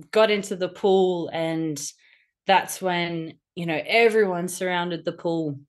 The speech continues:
I think it was everyone except for Herbert, my, my godmother's partner. He was in the room, but he, he stood back just a little bit. He wanted to witness from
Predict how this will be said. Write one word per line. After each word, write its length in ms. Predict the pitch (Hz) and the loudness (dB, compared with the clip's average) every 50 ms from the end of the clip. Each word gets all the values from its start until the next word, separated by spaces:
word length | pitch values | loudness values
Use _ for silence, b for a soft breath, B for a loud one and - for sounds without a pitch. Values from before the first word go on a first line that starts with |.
| _ _ _ _ _ _ _ _ - - | _ _ _ _ _ _ _ _ -20 -16
I 40 | 135 147 | -6 -4
think 140 | 185 175 | -2 0
it 40 | 185 | 2
was 160 | 190 185 - - | 2 0 2 2
everyone 380 | 170 190 190 196 196 196 185 | 0 2 2 4 4 4 2
except 340 | 175 - - - 185 - - | 2 -2 -6 -4 -4 -4 -6
for 460 | - - 180 175 165 160 156 160 151 - - | -6 -6 -2 0 0 0 0 0 -2 -4 -4
Herbert, 480 | 135 175 170 170 160 165 147 - - | -2 0 0 0 2 0 -2 -4 -4
my, 340 | 160 165 156 151 151 151 147 - | -6 -4 -2 -2 -2 -4 -4 -6
my 140 | 156 156 151 | -6 -6 0
godmother's 640 | 165 156 156 160 165 151 143 151 147 151 143 147 | 0 0 0 2 -2 -4 -2 -2 -2 -2 -4 -6
partner. 440 | - _ - 156 147 - 139 147 139 | -12 _ -4 -2 -2 -2 -2 -4 -6
He 200 | 135 131 190 196 | -4 0 0 0
was 180 | 190 190 170 165 | 2 0 0 2
in 140 | 190 202 202 | 0 2 2
the 100 | 190 185 | 0 0
room, 240 | 185 180 180 180 175 | 0 0 -2 -2 0
but 140 | 170 - - | -2 -4 -2
he, 400 | 180 185 180 175 170 160 b b b b b b b | -4 -4 -4 -4 -8 -10 b b b b b b b
he 140 | - 208 202 | -2 -2 -2
stood 320 | 196 - - 202 185 180 | -2 0 0 -2 -2 0
back 280 | - 165 - - - - | 0 0 0 0 -4 -2
just 240 | - 165 139 - - | -2 -2 -2 -2 -4
a 40 | 170 | -2
little 240 | 165 165 156 156 143 | 0 2 2 2 2
bit. 140 | - 123 127 | -2 -4 -6
He 120 | 127 165 | -6 -8
wanted 280 | 160 165 160 156 151 143 | -6 -4 -4 -4 -4 -6
to 120 | - 175 | -6 -8
witness 440 | 165 165 165 - 156 147 143 143 - | -2 -2 -2 -2 -2 -4 -4 -6 -8
from 500 | - - 156 156 156 156 151 147 - - | -8 -6 -6 -6 -6 -6 -8 -10 -12 -14